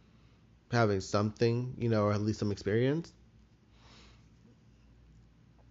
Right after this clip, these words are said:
But it's just like, hopefully I get the scholarship. That's all I'm gonna say. Hopefully I get the scholarship so I can go ahead and get that done and out of the way. You know, that's all I want. I just want her to get that done and out of the way.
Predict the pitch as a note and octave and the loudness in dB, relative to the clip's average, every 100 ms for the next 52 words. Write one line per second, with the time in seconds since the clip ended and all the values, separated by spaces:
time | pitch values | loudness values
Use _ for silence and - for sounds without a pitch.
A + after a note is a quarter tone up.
0 | - - - - - - A#2 A#2+ - - | -20 -20 -20 -20 -20 -16 -16 -16 -10 -2
1 | A#2+ A#2+ B2+ A#2 G#2 F#2+ F2 D2 - - | -2 -2 -4 -4 -2 0 0 -2 -8 -20
2 | - - - - - - - - - F#3 | -20 -20 -20 -20 -20 -20 -20 -12 2 4
3 | D#3+ A#2 G#2 G2 E2+ - - - - - | 6 4 2 -2 -4 -4 -6 -8 -6 0
4 | C3 A#2+ F#2+ G2 - - D3 D#3 D3 C#3+ | 2 2 0 -4 -6 -2 0 0 0 0
5 | D3 B2+ A2+ A2 - A2 G#2 - - - | -2 -2 0 0 0 -2 -2 -10 -20 -20
6 | - - - G#2+ G#2 A2+ A2+ A2 G#2 G#2 | -20 -8 -2 -2 0 2 2 2 0 -2
7 | G2+ G2+ G2 G2 F#2+ F#2+ F2+ - - - | -2 -2 -2 -2 -2 -4 -6 -6 -8 -10
8 | - - - - - C#3 C3+ C3+ C#3 B2+ | -14 -20 -20 -16 -4 0 0 0 -2 0
9 | G2 - - - B2 C3+ D3 C#3+ C3+ C3 | -2 -2 -8 -4 -2 0 2 2 2 2
10 | B2+ A#2 A2 F#2+ G2 G2 - - - | 2 2 0 0 -2 -4 -6 -8 -8